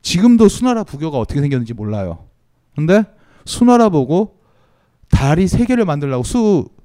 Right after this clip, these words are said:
수양제가 의문계보 시키는 거야. "야, 네가 좀 만들어봐." "예, 잘 만들어 보겠습니다." 세 개를 만들었어. 근데 부실공사야. 부실공사야. 왜? 이게 무너지면 좋겠어. 안 무너졌어요. 튼튼했었어요.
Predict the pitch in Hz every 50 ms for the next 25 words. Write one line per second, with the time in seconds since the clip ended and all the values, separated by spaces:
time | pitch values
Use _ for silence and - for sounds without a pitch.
0 | - - - - 226 175 135 117 123 143 131 135 147 143 120 101 87 - - 123
1 | 151 180 196 190 170 131 123 - - - - 233 226 160 120 101 _ _ _ _
2 | - 147 131 101 92 139 156 - 151 113 98 110 110 139 147 139 123 127 107 95
3 | - _ _ _ _ _ _ _ _ _ _ _ - 156 143 - _ - - -
4 | 160 143 147 143 147 156 160 120 110 139 131 - 147 135 127 151 139 117 - _
5 | _ _ - - - - 240 226 196 135 110 107 110 117 110 101 - 101 95 _
6 | _ _ _ _ _ - - 165 - - - 165 208 196 165 156 135 135 120 107
7 | 95 87 _ _ _ _ _ _ _ _ _ _ _ _ _ _ _ _ _ _
8 | _ _ _ _ _ _ _ _ _ _ _ _ _ _ _ _ _ _ _ _
9 | _ - - 196 247 240 226 220 214 214 190 175 147 113 98 _ _ _ _ _
10 | _ _ _ _ _ _ _ _ _ _ _ _ _ _ _ - 170 214 202 170
11 | 127 101 _ _ _ _ _ _ _ _ _ _ _ _ _ _ _ _ _ _
12 | _ _ _ _ _ _ _ - - 208 247 226 180 180 220 254 247 202 226 220
13 | 170 175 - 220 - - 196 170 127 101 95 _ _ _ _ _ _ _ - 127
14 | 175 208 240 262 254 233 208 165 - - 135 117 107 - - 285 240 - 240 226
15 | 247 - - - - 220 170 120 104